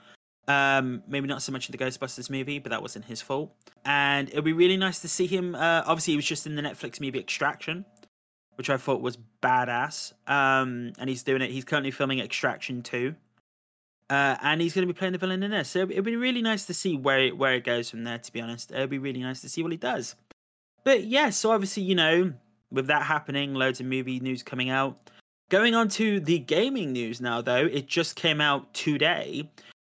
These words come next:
that Resident Evil Two, Three, and Seven, so Resident Evil Two, Three remakes and Resident Evil Seven,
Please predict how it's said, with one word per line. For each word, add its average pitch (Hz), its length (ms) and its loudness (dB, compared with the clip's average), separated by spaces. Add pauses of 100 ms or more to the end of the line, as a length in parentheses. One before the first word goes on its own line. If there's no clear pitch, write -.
(160)
that 135 140 0
Resident 180 340 2
Evil 185 220 0
Two, 135 540 0 (360)
Three, 175 540 2 (220)
and 175 220 0
Seven, 175 600 0 (220)
so 131 160 -2
Resident 127 320 0
Evil 131 160 -2
Two, - 60 -16
Three 123 120 -2
remakes 131 380 -4
and 127 180 -4
Resident 127 240 -2
Evil 131 80 -8
Seven, 147 420 2